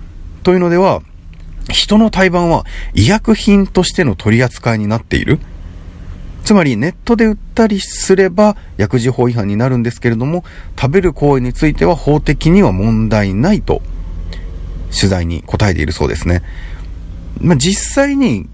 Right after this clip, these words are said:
牛とか豚、羊の胎盤っていうのは、まあ、医薬品ではないとされているんですけれども、こう、食品扱いになっているそうで、ドリンク剤などとして売られるケースもある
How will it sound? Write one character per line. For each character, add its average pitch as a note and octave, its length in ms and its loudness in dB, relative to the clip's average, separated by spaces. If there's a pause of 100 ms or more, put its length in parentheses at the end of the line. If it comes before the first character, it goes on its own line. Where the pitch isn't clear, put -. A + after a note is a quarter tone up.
(140)
牛 E3+ 300 2
と A3 140 2
か G#2 180 -2
豚、 F2+ 320 0
羊 A2 520 -2 (680)
の E3 220 4 (160)
胎 D3+ 240 0
盤 D3+ 400 -2
っ - 40 -12
て - 160 2
い A3+ 40 8
う A3+ 40 6
の G#3+ 100 4
は、 C3 260 2
ま B2 60 2
あ、 - 20 4
医 F3 60 4
薬 A#3+ 220 2
品 B3 200 4
で B3+ 80 6
は G#3 100 4
な E3+ 140 0
い D3 60 -4
と - 60 -14
さ C#3+ 120 0
れ C3+ 80 0
て D3+ 160 2
い - 20 6
る C#3+ 120 6
ん A#2 80 4
で C#3 100 2
す - 120 -6
け C3+ 100 0
れ B2 80 -2
ど C3 100 -4
も、 D#3 280 0 (680)
こ F2+ 240 0
う、 D#2 60 -2
食 - 360 2
品 G3 240 4
扱 F#2+ 340 -2
い E2+ 40 -4
に F2 100 -4
な F#2 100 0
っ - 20 -12
て - 320 -2 (520)
い G#2 80 2
る F#2+ 80 0
そ F2+ 200 -2
う - 20 -2
で、 D2 200 -2 (440)
ド G#2 120 4
リ D#3 120 4
ン E3 140 0
ク D#3+ 180 4
剤 D3 240 4
な D3 140 2
ど C3+ 120 -2
と C#3 120 0
し - 100 -2
て F#3+ 120 2
売 B2+ 80 2
ら B2+ 120 -2
れ B2+ 100 0
る B2+ 120 -2
ケ C3+ 140 0
ー - 20 0
ス - 160 0
も F#3 240 2
あ G#2 140 0
る D#2 180 -6